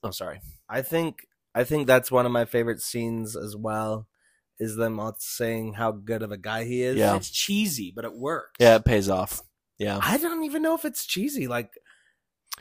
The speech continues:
Speaker 2: it's just, he's a good
Speaker 3: No, I
Speaker 2: man.
Speaker 3: think on paper it's
Speaker 2: He was a
Speaker 3: cheesy.
Speaker 2: good man.
Speaker 1: That should be cheesy,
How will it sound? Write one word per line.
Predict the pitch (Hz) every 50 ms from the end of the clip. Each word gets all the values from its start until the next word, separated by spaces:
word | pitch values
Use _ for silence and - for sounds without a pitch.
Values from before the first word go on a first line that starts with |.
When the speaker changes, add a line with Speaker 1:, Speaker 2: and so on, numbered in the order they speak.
| - -
Speaker 2:
it's | 147 143 139 -
just, | 175 185 180 -
he's | 131 170 160 165
a | 160
good | 131 117 135 - -
Speaker 3:
No, | 165
I | 156
Speaker 2:
man. | 160 180 185 180
Speaker 3:
think |
on | 147 - - -
paper | 143 147 151 - 123 110
it's | 101 - -
Speaker 2:
He | 113 131
was | 139 147 143 135
a | 139
Speaker 3:
cheesy. | 123 117
Speaker 2:
good | - 135 151 151
man. | 151 143 143 143 143 143 117
Speaker 1:
That | -
should | - - - 151 143 117
be | 110 101
cheesy, | 90 - - 80 62 - - 69 65 98